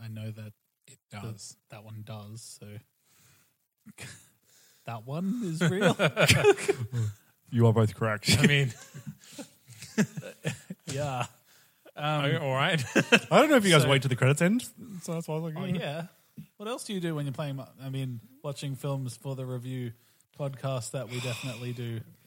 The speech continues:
Speaker 1: Uh,
Speaker 3: You make a gaming podcast when we come in, you're like, "Hey, how was Minecraft?" Like, "I don't know, I was watching a movie. <laughs> I don't know what happened. I was
Speaker 1: Right.
Speaker 3: so busy with this movie."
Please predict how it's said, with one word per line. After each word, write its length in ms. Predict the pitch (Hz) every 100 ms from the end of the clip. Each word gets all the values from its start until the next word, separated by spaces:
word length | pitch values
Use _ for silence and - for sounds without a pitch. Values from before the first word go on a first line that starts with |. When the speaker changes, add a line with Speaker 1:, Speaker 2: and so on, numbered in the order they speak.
| _ _ _ _ _ _ _ _ _
Speaker 1:
Uh, 360 | 131 127 120 120
Speaker 3:
You 140 | 139
make 160 | 165 165
a 40 |
gaming 380 | 139 131 131 131
podcast 600 | 117 120 107 107 110 -
when 80 | 127
we 80 | 123
come 200 | 131 127
in, 200 | 127 123
you're 100 | 123
like, 220 | 117 113 - - -
"Hey, 140 | 131
how 180 | 120 135
was 120 | 131
Minecraft?" 500 | 120 120 127 113 110
Like, 140 | 120 -
"I 140 | 139
don't 120 | 147
know, 160 | 165 180
I 80 | 151
was 140 | 147
watching 280 | 156 156 156
a 40 |
movie. 360 | 160 180 220 -
<laughs> 680 | 196 - - - - - 240
I 60 | 196
don't 80 | 208
know 80 |
what 140 | 214 175
happened. 360 | 170 247 180 -
I 60 | 202
was 160 | 214
Speaker 1:
Right. 200 | - 254 254
Speaker 3:
so 80 |
busy 120 | 285 285
with 100 | 254
this 100 | 220
movie." 600 | 226 294 294 190 -